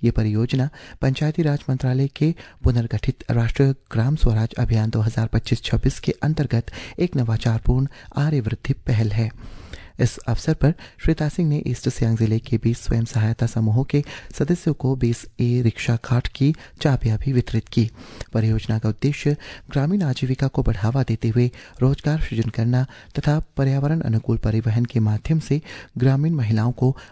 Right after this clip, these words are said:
आर्थिक रूप से सशक्त बनाना है। अरुणाचल प्रदेश ऑप्टोमेट्री एसोसिएशन ने आज ओजो मिशन वेलफेयर एसोसिएशन परिसर में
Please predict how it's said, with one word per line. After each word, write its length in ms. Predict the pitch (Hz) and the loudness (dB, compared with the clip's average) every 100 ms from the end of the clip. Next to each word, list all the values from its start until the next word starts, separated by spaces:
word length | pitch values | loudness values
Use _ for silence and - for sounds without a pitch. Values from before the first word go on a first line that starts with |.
| - | 0
आर्थिक 360 | 139 147 - 113 | 2 2 0 0
रूप 100 | - | 0
से 180 | - | 2
सशक्त 420 | 139 143 120 - 147 | 0 0 -4 -6 -2
बनाना 360 | 139 110 107 | 2 2 0
है। 320 | 110 117 113 - - - - - - - - - - - - - - - - - - - - - | 0 0 0 -6 -16 -16 -18 -20 -20 -20 -20 -20 -20 -20 -20 -20 -20 -20 -20 -20 -20 -20 -18 -6
अरुणाचल 360 | 139 151 170 220 | -2 0 0 0
प्रदेश 440 | 214 165 175 - - - - - - - | -2 0 0 -2 -12 -20 -20 -20 -12 -4
ऑप्टोमेट्री 720 | 143 147 139 135 - 151 165 - | 0 0 0 0 0 0 0 -4
एसोसिएशन 640 | 131 123 - 127 - 135 | -2 -2 2 0 2 0
ने 120 | 120 120 | 2 2
आज 280 | 120 110 117 - | 2 0 -2 0
ओजो 220 | 131 - | 0 2
मिशन 300 | 131 127 143 | 0 0 0
वेलफेयर 320 | 120 110 120 | 0 0 0
एसोसिएशन 580 | 113 - 110 - 117 135 | 2 2 2 0 0 0
परिसर 420 | 123 113 110 143 | 0 0 2 0
में 180 | 123 131 | 2 0